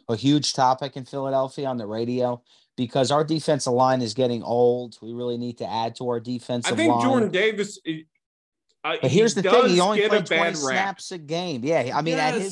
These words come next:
Speaker 1: size,
Speaker 2: does
Speaker 1: he played
Speaker 2: get a
Speaker 1: twenty
Speaker 2: bad rap.
Speaker 1: snaps a game.
Speaker 2: I think he's the kind of guy where if you take another twenty pounds off him, which with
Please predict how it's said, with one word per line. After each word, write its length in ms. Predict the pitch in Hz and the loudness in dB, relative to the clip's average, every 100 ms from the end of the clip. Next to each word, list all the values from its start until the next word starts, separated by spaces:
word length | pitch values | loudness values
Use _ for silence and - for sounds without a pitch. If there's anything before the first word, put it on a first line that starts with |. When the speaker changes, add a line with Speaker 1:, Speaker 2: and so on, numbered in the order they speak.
| - | -6
Speaker 1:
size, 460 | 196 160 151 139 147 | -2 0 0 -2 -2
Speaker 2:
does 220 | 190 196 | 0 -2
Speaker 1:
he 40 | |
played 200 | 165 165 | 0 -2
Speaker 2:
get 80 | 180 | -2
a 20 | |
Speaker 1:
twenty 140 | 156 151 | -2 -2
Speaker 2:
bad 80 | 143 | -2
rap. 20 | |
Speaker 1:
snaps 380 | 131 120 135 - | -4 -4 -6 -8
a 60 | |
game. 300 | 123 120 98 98 _ _ _ _ _ _ _ _ _ - | -8 -8 -8 -14 _ _ _ _ _ _ _ _ _ -6
Speaker 2:
I 180 | 147 196 | -2 -2
think 380 | 202 214 208 208 | -2 -2 -2 -6
he's 360 | - 202 190 | -12 -10 -10
the 80 | 190 | -10
kind 280 | 190 175 180 | -8 -6 -6
of 60 | 170 | -6
guy 360 | 147 135 127 | -4 -2 -2
where 320 | 117 127 127 | -6 -6 -4
if 180 | 123 - | -4 -8
you 100 | 131 127 | -16 -12
take 300 | 160 147 151 | -6 -6 -4
another 320 | 127 123 120 | -4 -4 -8
twenty 400 | 117 - 120 156 | -12 -10 -4 -4
pounds 480 | 156 151 127 113 104 | -4 -4 -4 -6 -8
off 260 | 92 87 - | -10 -12 -16
him, 200 | 90 110 _ _ _ | -20 -20 _ _ _
which 460 | 107 110 113 107 - | -12 -6 -6 -8 -8
with 260 | 110 101 | -8 -8